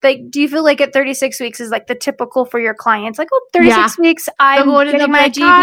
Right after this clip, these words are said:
Speaker 1: S
Speaker 2: "Gosh,
Speaker 1: test."
Speaker 2: yeah, they're doing my G B S test. The doctor wants to do a cervical check. What should I say?"
Speaker 1: What should I, do I, should I do
Speaker 2: <laughs>
Speaker 1: this?
Speaker 2: Yeah, but, um,
Speaker 1: Yes.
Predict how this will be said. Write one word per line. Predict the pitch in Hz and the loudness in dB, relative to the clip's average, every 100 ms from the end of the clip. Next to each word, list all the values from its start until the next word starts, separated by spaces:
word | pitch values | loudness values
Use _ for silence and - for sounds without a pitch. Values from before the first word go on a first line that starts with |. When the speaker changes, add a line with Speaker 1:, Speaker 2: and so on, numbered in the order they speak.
| 277 | 4
Speaker 1:
S | 254 285 - | 0 -2 -4
Speaker 2:
"Gosh, | 285 | 0
Speaker 1:
test." | 254 254 262 | 2 2 2
Speaker 2:
yeah, | 311 | 0
they're | 302 294 | -2 -6
doing | 302 | -6
my | 311 | -6
G | 294 294 | -6 -6
B | 269 | -4
S | 269 | -4
test. | 285 277 | -4 -6
The | 277 | -2
doctor | 269 294 330 320 311 | -2 -2 -4 -6 -2
wants | 277 254 | -2 -2
to | 277 | -6
do | |
a | 262 | -6
cervical | 247 254 247 262 247 | -4 -6 -6 -6 -6
check. | 240 202 185 | -4 -6 -4
What | 214 220 | -4 -4
should | 254 233 | -6 -4
I | 214 | -4
say?" | - 202 202 175 | -2 0 0 -2
Speaker 1:
What | 190 | -6
should | 349 | -4
I, | 320 | -4
do | 233 - 302 302 | -6 -2 0 2
I, | 294 294 | 0 -4
should | - 320 | -6 -2
I | 277 277 | -2 -4
do | 247 254 | -6 -2
Speaker 2:
<laughs> | |
Speaker 1:
this? | 233 277 311 - _ - | 0 0 -6 -12 _ -12
Speaker 2:
Yeah, | 226 233 | -6 -2
but, | 226 240 220 220 214 | 0 0 0 -2 -2
um, | 226 | -4
Speaker 1:
Yes. | 233 | -6